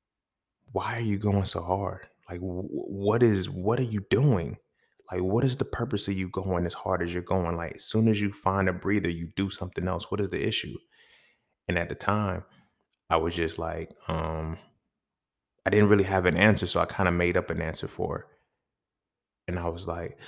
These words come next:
"Well, you know, 'cause, you know what I mean, I wanna make sure that when I have kids, they a hundred percent safe and all of these things." And I realized that's one of the reasons why my pops was brought back into my life, um, and all of this shit to, you know, as a reminder, like, either way, you're still doing the same thing.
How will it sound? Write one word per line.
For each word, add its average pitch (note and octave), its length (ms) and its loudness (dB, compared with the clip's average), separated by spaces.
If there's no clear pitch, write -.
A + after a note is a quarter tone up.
"Well, A2 220 2
you B2 140 4
know, A2+ 180 6
'cause, G#2+ 300 -2
you A2 100 0
know A2 80 4
what G#2+ 60 4
I G#2+ 40 2
mean, G#2+ 280 4
I G2+ 60 0
wanna G#2+ 220 4
make G#2 200 2
sure G#2+ 180 0
that F#2+ 260 -2
when E2+ 100 -4
I D#2+ 60 -8
have G2+ 320 -2
kids, G2+ 400 -2
they F2+ 100 -2
a F2 80 -4
hundred G2+ 220 -2
percent G2 280 -2
safe G2 520 -4
and E2+ 140 -4
all F2+ 160 2
of F2+ 60 2
these F2+ 160 -4
things." F#2 300 -2
And E2+ 100 -4
I E2 40 -4
realized E2 440 -4
that's - 320 -6
one - 80 -8
of F2 60 -2
the E2 60 -2
reasons E2 220 -4
why E2 140 -2
my D#2 200 -10
pops F#2 360 2
was E2+ 80 -16
brought D#2+ 200 -4
back - 200 -8
into E2 200 -12
my F2 120 -6
life, E2+ 400 -10
um, E2+ 420 -4
and F2+ 120 0
all E2+ 120 2
of E2+ 80 0
this F2+ 100 0
shit F2 280 -6
to, E2+ 360 -4
you F2 80 -2
know, E2+ 120 -2
as E2 120 -4
a E2 60 -2
reminder, E2+ 480 -2
like, E2 280 -4
either F#2 220 2
way, F2+ 140 2
you're F2+ 140 0
still - 300 -2
doing F2 220 -2
the F2 80 -2
same F2+ 280 -2
thing. F2+ 280 -4